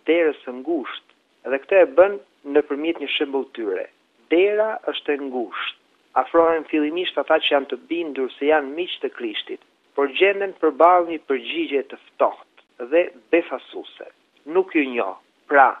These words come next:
është zgjedhja e jetës dhe e besimit autentik që t'i shpalos dyert e mbretërisë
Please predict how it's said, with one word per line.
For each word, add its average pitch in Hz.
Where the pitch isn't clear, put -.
është 127
zgjedhja 151
e 139
jetës 165
dhe 123
e 113
besimit 151
autentik 127
që 135
t'i 139
shpalos 135
dyert 143
e 127
mbretërisë 117